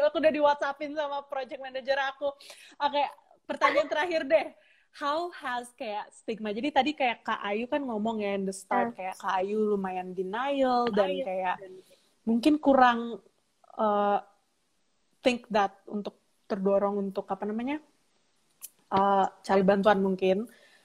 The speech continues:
Speaker 1: Apakah
Speaker 2: Hmm.
Speaker 1: itu gara-gara stigma towards mental health atau?
Speaker 2: Yes.
Speaker 1: Iya.
Speaker 2: At least ada tiga stigma yang berpengaruh banget sama gue.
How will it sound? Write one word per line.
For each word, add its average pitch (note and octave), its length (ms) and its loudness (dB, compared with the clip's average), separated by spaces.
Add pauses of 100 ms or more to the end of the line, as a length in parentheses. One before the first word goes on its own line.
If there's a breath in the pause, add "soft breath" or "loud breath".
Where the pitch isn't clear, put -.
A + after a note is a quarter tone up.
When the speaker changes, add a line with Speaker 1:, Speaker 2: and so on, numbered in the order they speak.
(140 soft breath)
Speaker 1:
Apakah A#3 400 2
Speaker 2:
Hmm. C#4 160 -2
Speaker 1:
itu D#4+ 180 0 (800)
gara-gara G#3 560 0
stigma G#3 800 -6
towards C#4+ 320 2
mental C#4+ 240 2
health D#4 320 4
atau? G#3 560 -2 (2000)
Speaker 2:
Yes. F4 220 2 (920 soft breath)
Speaker 1:
Iya. G#3 240 -4
Speaker 2:
At C4+ 160 4
least G#4+ 160 6
ada B3 160 6
tiga A#3+ 380 4
stigma D4+ 400 6
yang C4+ 320 6
berpengaruh A3 480 4
banget G#3 260 2
sama F#3+ 220 -2
gue. F3 240 -4